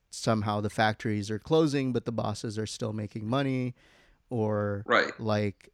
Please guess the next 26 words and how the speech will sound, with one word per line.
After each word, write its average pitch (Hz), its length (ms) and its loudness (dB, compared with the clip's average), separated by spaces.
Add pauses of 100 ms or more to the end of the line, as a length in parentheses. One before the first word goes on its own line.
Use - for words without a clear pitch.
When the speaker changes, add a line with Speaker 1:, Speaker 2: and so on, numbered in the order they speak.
Speaker 1:
they 104 840 0 (200)
don't 113 220 0
have 107 220 2
any 104 200 0
jobs 120 480 2
despite 107 400 -2
the 107 60 -8
fact 104 340 -2
that 113 140 -4
their 107 100 -2
children 104 400 -4
are 104 80 -2
highly 104 340 0
educated. 110 720 0 (160)
So, 110 360 -6 (220)
Speaker 2:
Mm-hmm. 113 160 -4
Speaker 1:
yeah, 113 180 0
that's 120 220 -2
the - 40 -12
kind 113 220 -4
of 110 60 -8
phenomenon 101 600 -4
we're - 120 -10
talking - 360 -8
about. 101 340 -10 (840)
Speaker 2:
Absolutely. 113 840 -2